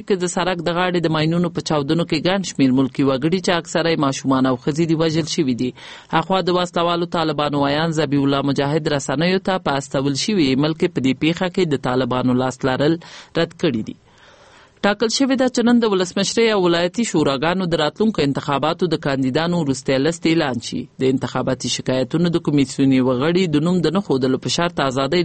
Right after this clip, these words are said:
راډیو ته وویل، د ولسمشرۍ د کاندیدانو په نهایي لست کې کوم بدلون نه دی راغلی. دغه مقام ویلي، د ولایتي شوراګانو یو شمېر کاندیدان چې تحصیلي اسناد یې بشپړ نه وه، له وروستي لست څخه ویستل شوي دي.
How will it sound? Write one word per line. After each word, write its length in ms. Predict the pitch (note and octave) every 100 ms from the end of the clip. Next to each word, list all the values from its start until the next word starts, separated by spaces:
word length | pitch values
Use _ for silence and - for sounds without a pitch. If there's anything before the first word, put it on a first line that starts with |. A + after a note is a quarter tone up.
| C#3
راډیو 280 | B2+ B2+ B2+
ته 100 | C#3+
وویل، 260 | F3 G3 G3 F#3+ - - - _
د 120 | E3+
ولسمشرۍ 580 | F#3+ F#3+ - F#3 - G#3+ F#3+
د 100 | F3+
کاندیدانو 540 | F3 E3 D3+ E3 F3 F3+ D3+
په 80 | C#3+
نهایي 320 | C#3 C#3 C3+ C3
لست 260 | E3+ -
کې 220 | - E3+
کوم 180 | - C#3 B2+
بدلون 400 | B2+ C3+ F3 F3 - - - _ _ _ -
نه 80 | F#3+ C#3
دی 80 | B2+
راغلی. 320 | A#2+ A#2+ A#2+ A#2+ - B2
دغه 160 | C3+ C3+
مقام 320 | B2+ - C3 C3+
ویلي، 240 | D3+ D#3+
د 160 | D3+ C3+
ولایتي 380 | C3 B2+ F#3 E3+
شوراګانو 560 | C#3 B2 B2 B2+ B2+
یو 140 | B2+ A#2+
شمېر 160 | C3 B2
کاندیدان 460 | C3 C3 C3 D3 D#3+
چې 160 | D#3 -
تحصیلي 380 | B2 - C3 B2+
اسناد 320 | B2+ - C3 B2+
یې 100 | A#2+
بشپړ 300 | B2+ - B2 C#3
نه 80 | F3+
وه، 180 | F#3+ F3+
له 60 | C#3
وروستي 340 | C3+ C3+ F#3+ E3
لست 180 | E3+ -
څخه 140 | F3 F3+ E3+
ویستل 340 | E3+ - D#3+ -
شوي 260 | D3 A2
دي. 80 | -